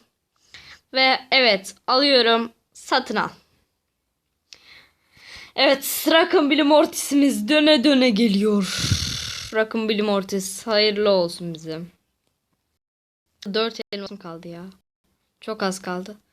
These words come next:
Görevlere bir tıklayacağım. Neler varmış? Shelly var, Nita var, Mortis istedim be bir tanecik. Ah, yokmuş bir arkadaşlar. Neyse.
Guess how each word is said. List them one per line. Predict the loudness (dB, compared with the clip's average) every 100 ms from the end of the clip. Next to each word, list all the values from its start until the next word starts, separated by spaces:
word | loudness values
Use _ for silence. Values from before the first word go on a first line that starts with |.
| _ _
Görevlere | -6 -2 0 2 2 2
bir | 0
tıklayacağım. | -10 -8 -4 -2 -2 -4 -10
Neler | -6 -4 0 0
varmış? | 0 -2 -2 -4 -4 -6 -6 -10 _ _ _ _ _ _ _
Shelly | -12 -2 0 0
var, | 0 -2 -2 -4
Nita | -6 -6 -4 -4
var, | -2 -2
Mortis | -2 0 0 0 -6 _ -14 -12 -10
istedim | -6 -4 -4
be | -6
bir | -10
tanecik. | -16 -14 -14 -16 -18 -20 _ _ _ _ -20 -20 _ _ _ -16
Ah, | -14 -16 -8
yokmuş | -6 -6 -8 -10 -10
bir | -12
arkadaşlar. | -12 -14 -10 -6 -8 -8 -16 -16 _ _ _ _ _ _ _ _ _ _ _ _ _ _ _ _ _ -6
Neyse. | -2 -2